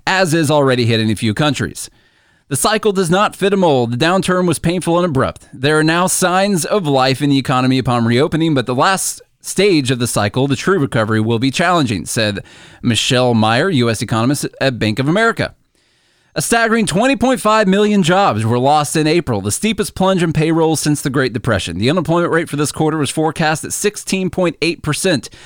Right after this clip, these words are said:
up three point one percentage points from the previous poll and nearly five times the reported three point five percent in February, which had been the lowest in nearly fifty years. So, uh, listen, without boring you on all the, all the little details and all the different numbers,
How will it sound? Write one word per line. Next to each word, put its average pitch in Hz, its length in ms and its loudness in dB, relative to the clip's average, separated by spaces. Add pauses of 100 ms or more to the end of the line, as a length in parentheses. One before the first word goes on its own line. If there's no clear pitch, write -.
(160)
up 147 160 0
three 180 180 0
point 156 240 0
one 160 140 0
percentage 127 360 -2
points 131 220 -2
from 139 140 -2
the 117 80 -2
previous 151 420 0
poll 113 260 -2
and 143 80 0
nearly 151 280 0
five 190 340 0
times 180 320 0
the 143 80 0
reported 147 480 0
three 156 240 -2
point 151 260 -2
five 143 240 0
percent 117 300 -2
in 139 80 0
February, 123 720 -2 (300)
which - 180 -4
had 180 320 -2
been 120 200 2
the 135 100 2
lowest 123 520 0 (100)
in 127 200 2
nearly 123 260 2
fifty 120 340 -2
years. 160 480 -2 (1000)
So, 220 400 0 (120)
uh, 160 200 -10 (120)
listen, 196 480 -2 (300)
without 185 640 0
boring 165 380 0
you 156 160 4
on 135 120 2
all 139 200 4
the, 117 420 0
all 139 200 2
the 127 60 0
little 135 280 2
details 117 580 0
and 113 80 2
all 110 140 0
the 110 80 -2
different 104 320 -2
numbers, 101 480 -2